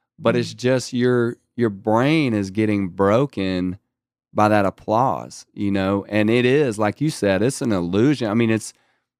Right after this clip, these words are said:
Speaker 1: it is a perception that is created and it's, you can't hold it. It's, it's
Speaker 2: Yeah.
Speaker 1: just,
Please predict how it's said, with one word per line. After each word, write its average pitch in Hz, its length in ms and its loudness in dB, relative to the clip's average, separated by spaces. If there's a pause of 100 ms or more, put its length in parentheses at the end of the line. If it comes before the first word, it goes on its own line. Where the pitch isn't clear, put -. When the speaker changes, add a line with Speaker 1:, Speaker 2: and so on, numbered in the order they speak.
(320)
Speaker 1:
it 127 140 2
is 127 140 0
a 113 160 2
perception 95 1200 -4
that 98 200 2
is 95 220 -2
created 95 960 0 (560)
and 101 160 0
it's, 95 260 -4
you 104 160 -8
can't 110 380 -2
hold 110 480 -2
it. 90 240 -4
It's, 92 240 -6
it's 95 240 -4
Speaker 2:
Yeah. 190 160 -2
Speaker 1:
just, 101 320 0